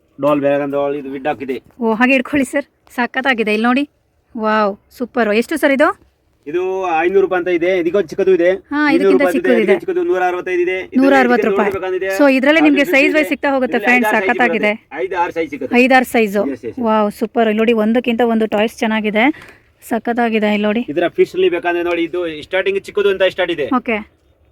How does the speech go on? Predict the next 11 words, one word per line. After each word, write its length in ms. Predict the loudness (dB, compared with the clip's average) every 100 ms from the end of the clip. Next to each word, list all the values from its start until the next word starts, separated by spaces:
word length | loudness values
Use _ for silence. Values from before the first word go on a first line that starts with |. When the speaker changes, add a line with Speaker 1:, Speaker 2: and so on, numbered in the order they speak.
| _ _ _ _ _ _ _ _ _ _ _ _ _ _ -8
Speaker 2:
ನೋಡಿ, 200 | -6 -6 _ _
ಇದರಲ್ಲಿ 260 | 0 0 0
ಚಿಕ್ಕದು 300 | -2 -4 4
Speaker 1:
ನೂರು 60 |
ರೂಪಾಯಿ 160 | 6 6
Speaker 2:
ಕೂಡ 100 | 2
Speaker 1:
ಅಂತ 40 |
Speaker 2:
ಸಿಗುತ್ತೆ. 160 | 0 -2
Speaker 1:
ಸ್ಟಾರ್ಟ್ 220 | -2 0
ಇದೆ 80 | 0
ಇದರಲ್ಲಿ. 320 | -2 0 0